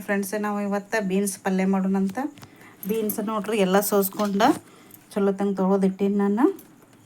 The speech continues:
ಇದಕ್ಕೆ ಉಳ್ಳಾಗಡ್ಡಿ, ಟೊಮ್ಯಾಟೊ, ಕೊತ್ತಂಬರಿ, ಕರಿಬೇವು ಇಟ್ಟೇನ್ರಿ ಒಗ್ಗರಣೆಗೆ. ಈಗ ಮಾಡೋದು ನೋಡೋಣ ಬರ್ರಿ.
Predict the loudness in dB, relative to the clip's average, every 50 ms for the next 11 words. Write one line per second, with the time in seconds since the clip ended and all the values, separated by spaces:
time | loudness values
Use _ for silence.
0 | -20 -20 -20 -20 _ _ _ _ -20 -20 -20 -20 -20 -20 -20 -20 -20 -20 -20 -20
1 | -10 -4 -2 0 0 0 0 0 0 2 4 4 4 2 -2 -8 -20 -20 -20 -20
2 | -20 -20 -20 -20 -20 -20 -14 -6 0 2 4 6 6 6 6 4 4 2 2 2
3 | 0 0 0 0 -2 -2 -2 0 0 2 4 4 4 4 2 0 -2 -2 -2 0
4 | 0 -2 -6 -8 -14 -20 _ _ _ _ -6 -6 -4 -2 -2 0 2 2 2 2
5 | 2 0 -2 -4 -6 -10 -20 -20 -20 -20 -20 -20 -20 _ _ -8 -6 -4 -2 0
6 | 2 2 2 2 0 0 0 0 0 0 -2 -2 -2 -2 -2 0 0 0 0 0
7 | -2 -4 -6 -6 -8 -10 -20 -20 -20 -20 -20 -20 -20 -20 _ _ _ -8 -4 -2
8 | -2 0 0 0 -2 -2 -4 -14 -20 -20 -20 -20 -20 -20 -20 -14 -6 -2 0 2
9 | 2 2 2 2 2 2 2 2 0 0 -2 -2 -2 -4